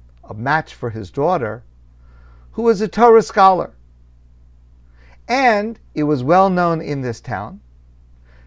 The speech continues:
that the shoemaker's son was not a Torah scholar and had no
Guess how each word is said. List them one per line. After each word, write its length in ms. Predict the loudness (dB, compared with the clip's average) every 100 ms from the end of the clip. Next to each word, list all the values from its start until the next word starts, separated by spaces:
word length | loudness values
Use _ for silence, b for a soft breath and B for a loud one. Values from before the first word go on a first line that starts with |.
| -4
that 140 | -2
the 100 | 0
shoemaker's 640 | -2 -2 0 0 0 0 0
son 420 | 2 2 2 0
was 440 | 2 4 2 -2 -14 _ -10
not 580 | -4 2 2 2 -4 -20 -20 -20 _ _
a 100 | -10
Torah 360 | -6 -2 -2 -2
scholar 460 | -8 -4 -2 -2 -2
and 240 | -2 -2
had 180 | -2 -2
no 340 | 0 0 0